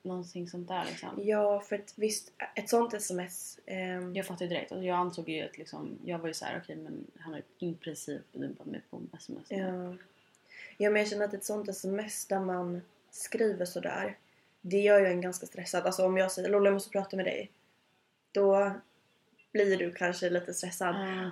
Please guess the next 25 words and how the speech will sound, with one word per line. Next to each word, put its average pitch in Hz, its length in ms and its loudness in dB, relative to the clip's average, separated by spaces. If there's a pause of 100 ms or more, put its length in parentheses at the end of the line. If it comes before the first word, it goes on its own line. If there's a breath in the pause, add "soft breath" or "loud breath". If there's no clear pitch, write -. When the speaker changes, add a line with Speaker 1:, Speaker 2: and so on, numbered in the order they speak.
Speaker 2:
Och 190 80 -6
speciellt 196 320 4
om 196 60 0
man 185 120 0
får 185 180 0
ett 180 100 -4
sånt 170 200 -6
S - 160 -8
M 190 80 2
S - 220 0
så 175 80 -4
bara, 170 140 -2
det 170 100 -4
funkar 185 520 0
inte - 200 -6
längre. - 380 -8 (920)
Det 196 60 -8
tycker 185 200 -2
jag, 175 340 -2
jag 175 140 -10
tycker 180 200 -6
det 180 60 -2
är 175 140 -4
väldigt 170 180 -8
oschysst. 170 560 -6